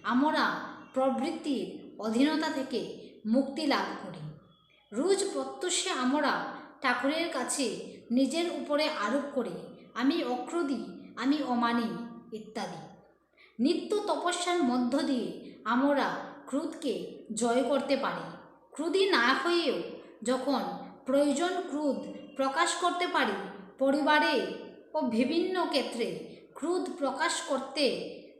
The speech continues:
হতেই পারে, কিন্তু ক্রোধী না হয়ে। নিত্য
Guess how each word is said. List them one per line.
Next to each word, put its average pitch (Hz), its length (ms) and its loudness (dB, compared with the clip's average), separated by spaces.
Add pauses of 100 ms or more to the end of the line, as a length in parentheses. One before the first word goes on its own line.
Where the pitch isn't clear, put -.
হতেই 339 280 0
পারে, 208 260 0 (420)
কিন্তু 339 400 0 (380)
ক্রোধী 302 340 2
না 220 240 2
হয়ে। 190 380 -4 (1400)
নিত্য 330 440 2